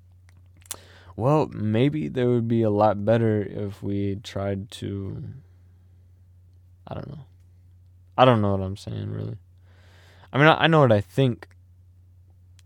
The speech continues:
but I don't have, like, data to back it up. But I just feel like if we, if we do push kids to,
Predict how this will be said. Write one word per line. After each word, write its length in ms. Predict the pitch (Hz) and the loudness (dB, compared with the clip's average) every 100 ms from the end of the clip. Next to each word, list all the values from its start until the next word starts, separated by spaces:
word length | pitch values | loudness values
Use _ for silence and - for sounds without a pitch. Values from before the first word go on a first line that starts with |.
| _ _ _ _ _ _ | _ _ _ _ _ _
but 320 | 123 117 107 - - - - - | -2 2 2 0 -20 -20 -20 -6
I 60 | 131 | 2
don't 200 | 120 117 | 2 4
have, 280 | 117 107 104 | 4 2 2
like, 220 | 98 95 | 0 2
data 340 | 110 107 107 | 2 2 2
to 80 | 98 | -2
back 240 | 101 95 | -2 -4
it 80 | - | -4
up. 160 | 98 82 | -6 -6
But 240 | 80 117 - | 0 0 2
I 100 | 139 | 0
just 220 | 165 160 | 0 -4
feel 180 | - 143 | -4 0
like 200 | 123 113 | 0 -2
if 200 | 107 - | -6 -4
we, 340 | 123 135 135 - _ - | 0 0 0 -4 _ -16
if 240 | - 120 | -14 -6
we 120 | 135 127 | -2 0
do 600 | 117 113 123 127 123 113 | -2 0 4 6 4 0
push 600 | - - 127 107 - - - _ - - - _ _ _ _ _ _ _ _ _ _ - | -6 -2 0 0 -6 -12 -16 _ -20 -20 -20 _ _ _ _ _ _ _ _ _ _ -20
kids 640 | - 135 127 117 113 - - | -2 2 4 2 -4 -14 -16
to, 800 | - 117 110 107 104 104 101 | -10 -6 -4 -4 -4 -6 -6